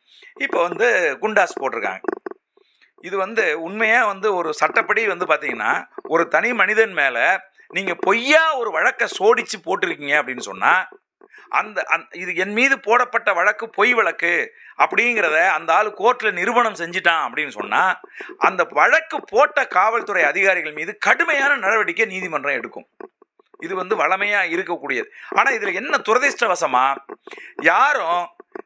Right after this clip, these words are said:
எ-, தன் மீது போடப்பட்டது பொய் வழக்கு அப்படிங்கிறத நிரூபிக்கிறதுக்கு முயற்சி பண்றதில்ல. சட்டப்படி நிரூபிக்கணும் அதை.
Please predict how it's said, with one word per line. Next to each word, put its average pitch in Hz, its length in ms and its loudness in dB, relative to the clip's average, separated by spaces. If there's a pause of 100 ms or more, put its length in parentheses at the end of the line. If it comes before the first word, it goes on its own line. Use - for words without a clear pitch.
(100)
எ-, 185 200 0
தன் 208 240 0
மீது 285 240 0
போடப்பட்டது 262 640 0
பொய் 320 340 2
வழக்கு 247 400 0
அப்படிங்கிறத 214 600 0
நிரூபிக்கிறதுக்கு 247 840 0
முயற்சி 262 340 0
பண்றதில்ல. 185 420 -2 (380)
சட்டப்படி 285 480 0
நிரூபிக்கணும் 240 500 -2
அதை. 104 140 -10